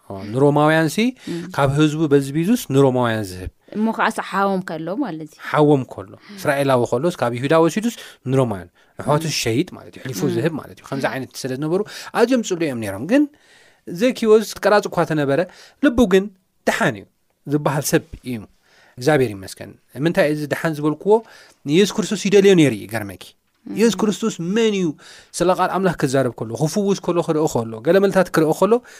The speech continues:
Speaker 1: "መን እዩ ኢየሱስ ክርስቶስ?" ኢሉ ዝደሊ ዝነበረ ሰብ እዩ። "እስኪ ኢየሱስ ክርስቶስ ክሰምዖ ደሊ፣ እስኪ ኢየሱስ ክርስቶስ ክርእዮ ደሊ" እናበለ ብዙሕ ዝፅዕር ዝነበረ ሰብ እዩ። ነዚ ድሓን እዩ ዝበልክዎ፣ ክፉት ልቢ ዝነበሮ፣ ንምፍዋስ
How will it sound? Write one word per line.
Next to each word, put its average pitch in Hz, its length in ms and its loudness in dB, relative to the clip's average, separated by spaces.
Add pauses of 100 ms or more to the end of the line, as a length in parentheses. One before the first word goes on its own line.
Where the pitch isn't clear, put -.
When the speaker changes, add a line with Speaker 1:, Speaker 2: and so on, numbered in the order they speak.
(140)
Speaker 1:
"መን 285 300 0
እዩ 233 100 4
ኢየሱስ 180 220 4
ክርስቶስ?" 127 440 -10 (680)
ኢሉ 208 180 -2
ዝደሊ 147 260 0
ዝነበረ 113 320 -6
ሰብ 98 200 -12
እዩ። - 100 -20 (360)
"እስኪ 254 380 -4
ኢየሱስ 214 220 0
ክርስቶስ 190 300 -8
ክሰምዖ 185 300 -4 (100)
ደሊ፣ 117 280 -8 (440)
እስኪ - 200 -4
ኢየሱስ 226 200 -2
ክርስቶስ 190 280 -8
ክርእዮ 185 320 -6
ደሊ" 135 240 -2 (100)
እናበለ 202 380 2 (460)
ብዙሕ 226 300 0
ዝፅዕር 139 300 -4
ዝነበረ 107 300 -6 (180)
ሰብ - 240 -10
እዩ። 95 100 -16 (200)
ነዚ 160 180 0 (100)
ድሓን 127 380 -2
እዩ 117 100 -4
ዝበልክዎ፣ 95 420 -14
ክፉት - 320 -8
ልቢ 113 260 -6
ዝነበሮ፣ 98 360 -12
ንምፍዋስ 151 540 0